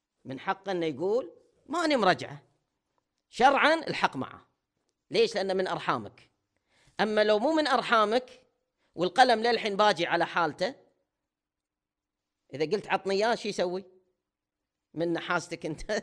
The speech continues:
<laughs> تقول له: "عطني إياه"، هو شو يسوي؟ يرجعه. شرعًا وياك. فإذا الزوجة كانت من أرحامه وهو عطاها هذه الهدية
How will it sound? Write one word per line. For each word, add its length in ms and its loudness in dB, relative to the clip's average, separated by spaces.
<laughs> 320 -12
تقول 180 2
له: 60 4
"عطني 280 0
إياه"، 160 2
هو 160 2
شو 120 -4
يسوي؟ 300 -2
يرجعه. 380 -8
شرعًا 520 -4
وياك. 480 -6
فإذا 400 2
الزوجة 840 8
كانت 460 -4
من 200 -2
أرحامه 760 -2
وهو 680 -2
عطاها 760 0
هذه 120 -4
الهدية 640 -6